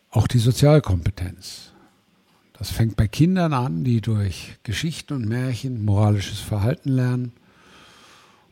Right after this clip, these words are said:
und, wenn sie richtig angeleitet werden, dann auch im weiteren Lebensweg viel und gerne lesen.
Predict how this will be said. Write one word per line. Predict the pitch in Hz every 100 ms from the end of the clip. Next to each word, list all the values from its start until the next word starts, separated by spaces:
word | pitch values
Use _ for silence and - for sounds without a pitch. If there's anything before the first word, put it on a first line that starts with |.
| -
und, | 127 123 - - - _ _ _ _ _ _ _ -
wenn | 101
sie | 92
richtig | 104 131 - 117 156
angeleitet | 131 123 113 110 120 -
werden, | 107 101 107 104 - _ _ _
dann | 120 104 117 120 - _ -
auch | 95 101 107 - 90 - - _ _ _ _ _ _ _ _ _ _ _ _
im | - 120
weiteren | 123 123 123 87 78 80 90
Lebensweg | 92 92 85 - 95 95 104 - _ _ _ _ _ _ _ _ _
viel | - 143 143 151 - _ -
und | 113 104
gerne | 101 98 98 101 107 - -
lesen. | 107 107 87 80